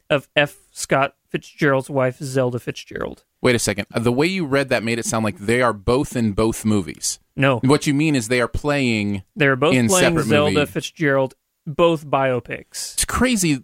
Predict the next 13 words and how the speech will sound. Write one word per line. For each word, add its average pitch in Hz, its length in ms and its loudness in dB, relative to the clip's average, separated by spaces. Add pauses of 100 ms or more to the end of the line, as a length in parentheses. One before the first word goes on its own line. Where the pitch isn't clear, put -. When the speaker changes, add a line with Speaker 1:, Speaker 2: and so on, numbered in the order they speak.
Speaker 2:
that 120 180 0
Hollywood 123 340 -2
continues 104 460 -4
to 92 60 -20
do 92 160 -2
this, 80 200 -6
isn't 113 200 -2
it? 180 180 -4
Speaker 1:
Yeah. 123 220 4 (320)
Speaker 2:
Release 139 440 0
the 147 100 0
exact 123 320 -2
same, 135 260 -4